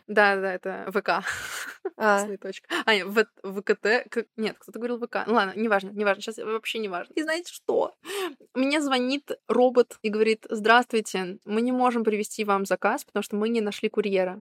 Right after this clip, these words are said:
Speaker 1: И знаете, во сколько он мне звонит? За пятнадцать минут до мероприятия. <laughs> Типа, сори, мы вот в этот
Speaker 2: О.
Speaker 1: вот весь час отображали, что мы вот прямо щас готовим тебе заказ, но вот за пятнадцать минут, сори, нет.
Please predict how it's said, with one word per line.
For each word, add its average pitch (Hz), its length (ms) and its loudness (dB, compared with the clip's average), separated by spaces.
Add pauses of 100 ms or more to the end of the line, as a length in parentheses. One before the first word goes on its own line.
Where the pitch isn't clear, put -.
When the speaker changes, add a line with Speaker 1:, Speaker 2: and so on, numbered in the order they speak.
Speaker 1:
И 226 80 4
знаете, 240 360 8
во 302 60 8
сколько 294 320 4
он 294 80 4
мне 294 140 -2
звонит? 294 420 -4
За 190 160 2
пятнадцать 302 500 6
минут 311 300 2
до 277 80 0
мероприятия. 285 880 8
<laughs> - 440 -14
Типа, 294 200 0
сори, 269 520 6
мы 254 120 2
вот 285 160 8
в - 20 8
этот 180 260 8
Speaker 2:
О. - 20 0
Speaker 1:
вот 247 140 -4
весь 269 200 2
час 277 380 6
отображали, 247 960 4
что 233 180 0
мы 233 140 0
вот 226 120 0
прямо 233 200 0
щас 240 180 4
готовим 233 400 6
тебе 226 200 2
заказ, 240 460 4 (240)
но 233 140 6
вот 240 120 6
за 226 80 -10
пятнадцать 254 360 -2
минут, 262 260 -6
сори, 240 280 6
нет. 185 340 -4